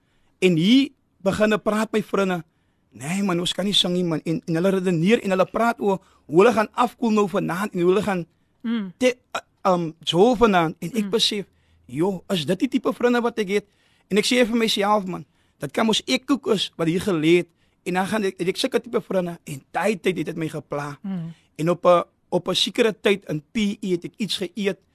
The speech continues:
Speaker 1: en my, my, eh, en ek, ek, nou, ek doen 'n maagaandoening en boe en onder kom uit. <coughs> Maar ek, ek kry 'n geleentheid om by die huis te kom met P E uit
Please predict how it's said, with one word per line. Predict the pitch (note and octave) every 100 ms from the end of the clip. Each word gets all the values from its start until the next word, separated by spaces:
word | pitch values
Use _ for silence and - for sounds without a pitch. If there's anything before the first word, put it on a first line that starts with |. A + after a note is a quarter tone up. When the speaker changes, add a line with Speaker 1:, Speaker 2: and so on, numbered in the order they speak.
| _ _ _
Speaker 1:
en | - D#3 D3+
my, | D3+ D3+ D3 -
my, | D3 D3+
eh, | C3+ C#3
en | F3
ek, | E3+ -
ek, | D#3+ -
nou, | D#3+ F3 F3 - _ -
ek | C#3+
doen | F3
'n | F3+ E3+ - -
maagaandoening | B2+ D#3 G3 F#3+ F#3+ F#3 F#3+ F3+ -
en | C#3 C3 -
boe | F3 F#3+ -
en | F3+ -
onder | F#3 F3
kom | E3+ -
uit. | D3 _ -
<coughs> | - -
Maar | -
ek, | G#3 E3+ _ _
ek | -
kry | - G#3
'n | G3
geleentheid | G3 D#3+ G#3 G#3+
om | G3
by | F3+
die | D#3
huis | D3+ -
te | G#3
kom | - F3
met | E3+ -
P |
E | E3+ E3
uit | C#3